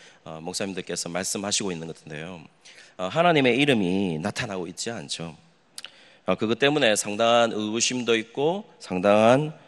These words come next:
의심도, 어, 받고 있었던, 어, 책입니다. 그런데 히브리 성경 목록에도, 어, 그렇게 의구심이 많지만 히브리 성경 목록에 보시면,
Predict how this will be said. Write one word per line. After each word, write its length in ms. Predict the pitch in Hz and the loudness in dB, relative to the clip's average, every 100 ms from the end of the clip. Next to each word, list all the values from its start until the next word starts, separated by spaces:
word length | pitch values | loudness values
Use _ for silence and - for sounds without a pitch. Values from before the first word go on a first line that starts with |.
| - | 0
의심도, 840 | 101 - 147 147 90 78 92 120 | 4 4 4 2 0 0 -2 -4
어, 500 | - 82 76 73 62 - | -6 -6 -6 -8 -12 -8
받고 360 | - 160 - 98 | -4 -4 -4 -6
있었던, 500 | 101 98 - 107 117 _ - | -6 -10 -6 -6 -6 _ -12
어, 100 | 85 | -8
책입니다. 640 | - 131 120 95 80 69 - _ _ _ _ _ _ _ _ _ _ _ _ - - - - - - | -4 -2 0 -2 -4 -8 -10 _ _ _ _ _ _ _ _ _ _ _ _ -20 -20 -20 -20 -14 -2
그런데 220 | 131 139 | 2 4
히브리 220 | 135 147 | 4 2
성경 320 | 160 165 180 | 2 4 4
목록에도, 760 | 147 143 156 131 98 95 101 85 | 6 8 10 8 8 6 6 4
어, 840 | 87 87 80 73 62 50 73 65 - - - _ | 0 0 -2 -4 -10 -14 -14 -14 -18 -20 -20 _
그렇게 300 | - 139 143 | -2 0 2
의구심이 340 | 107 117 131 151 | 2 0 0 0
많지만 380 | 107 107 120 | 0 -2 -4
히브리 280 | 107 120 131 | -4 -2 -2
성경 360 | 123 135 135 127 | -2 -4 -2 -2
목록에 340 | 104 117 135 | -4 -2 -2
보시면, 600 | 104 98 - 104 117 190 | -2 -4 -4 0 2 2